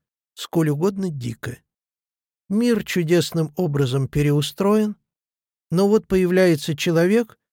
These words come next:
естественный человек, который говорит: "Пусть это всего лишь мой каприз, но я хочу разрушить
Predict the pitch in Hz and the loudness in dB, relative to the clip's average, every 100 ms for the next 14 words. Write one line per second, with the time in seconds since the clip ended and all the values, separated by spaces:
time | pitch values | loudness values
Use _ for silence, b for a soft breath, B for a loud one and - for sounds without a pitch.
0 | _ _ - 170 196 - 208 175 - 143 | _ _ -4 -4 -4 -6 0 0 0 -6
1 | 131 131 - 175 208 262 262 202 175 247 | -4 -4 -2 0 2 0 0 -4 0 0
2 | 185 165 151 151 160 - _ _ _ _ | 2 2 2 2 -2 -8 _ _ _ _
3 | - 208 - 185 170 147 175 165 170 156 | -2 -2 0 0 0 -2 -2 0 2 0
4 | - 160 156 135 - 143 123 160 240 294 | 0 0 0 0 -6 -6 -2 0 0 -2
5 | - - _ _ _ _ _ - 180 262 | -6 -16 _ _ _ _ _ -4 0 2
6 | 247 269 277 285 269 226 202 196 180 - | 0 0 0 2 2 4 4 4 2 -4
7 | 170 | -12